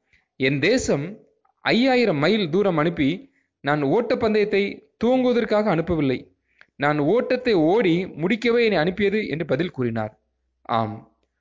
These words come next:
தோல்விகள் நமக்கு ஒரு கசந்த உணர்வை கொண்டு வரும்.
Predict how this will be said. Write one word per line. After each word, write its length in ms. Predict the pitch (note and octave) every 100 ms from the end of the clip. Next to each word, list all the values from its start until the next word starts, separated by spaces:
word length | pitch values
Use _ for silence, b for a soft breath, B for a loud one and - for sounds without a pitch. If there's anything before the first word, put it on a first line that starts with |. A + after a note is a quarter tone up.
| _ _
தோல்விகள் 500 | - B3 C#4 C4 B3
நமக்கு 540 | G#3 G3 G3 E3 F3 -
ஒரு 240 | C#3 C#3+ C#3+
கசந்த 320 | D#3+ E3 B3
உணர்வை 420 | G#3 D#3 F#3 F3
கொண்டு 240 | E3+ D#3+ F3
வரும். 320 | D3+ A#2+ -